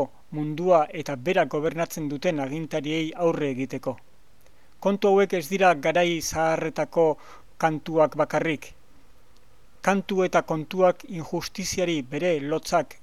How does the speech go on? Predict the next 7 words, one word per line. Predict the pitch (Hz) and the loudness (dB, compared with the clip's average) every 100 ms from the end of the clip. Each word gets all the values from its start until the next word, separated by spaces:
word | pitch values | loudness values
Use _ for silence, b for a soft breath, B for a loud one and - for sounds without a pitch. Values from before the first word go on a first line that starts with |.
| - | -10
gezurrak, | 135 - 170 156 147 - - | -8 -6 -2 0 0 -6 -12
heriotza | 175 151 170 170 - | -6 -4 -2 -2 -4
hilketak | 160 147 160 - 160 - B B B - | -4 -4 -6 2 2 2 B B B -8
gaitzesteko | 190 151 - 190 - 175 175 | -4 -2 -2 -4 -4 -2 0
sortu | 160 170 160 156 | 0 -2 -4 -4
dira | 160 170 143 b b b - | 2 4 2 b b b -6
eta | 156 151 | -2 0